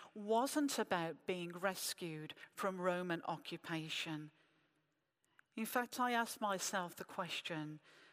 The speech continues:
is salvation about being rescued from ourselves?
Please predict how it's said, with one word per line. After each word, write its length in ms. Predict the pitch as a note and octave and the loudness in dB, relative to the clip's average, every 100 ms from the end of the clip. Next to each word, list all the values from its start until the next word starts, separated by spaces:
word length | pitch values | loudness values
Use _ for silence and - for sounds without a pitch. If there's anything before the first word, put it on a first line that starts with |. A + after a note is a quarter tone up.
| _ _ _ | _ _ _
is 140 | G#3+ G3 | -4 0
salvation 1120 | - G#3+ F#3+ F#3 F#3+ F3 - F3 D3+ D3+ C#3+ - _ _ _ - | 2 4 2 0 -2 -2 -2 0 0 -2 -12 -20 _ _ _ -4
about 380 | F#3 F3+ F3+ - | -2 2 0 0
being 220 | F#3 F3+ E3+ | -4 -4 -4
rescued 680 | F3 - - F3 D#3+ D#3+ | -4 -4 -6 -6 -4 -6
from 280 | - - E3+ | -8 -8 -6
ourselves? 1040 | E3 D#3 - G3 D#3+ D#3 D3+ - - - | -4 -2 -2 0 -2 -6 -14 -12 -10 -10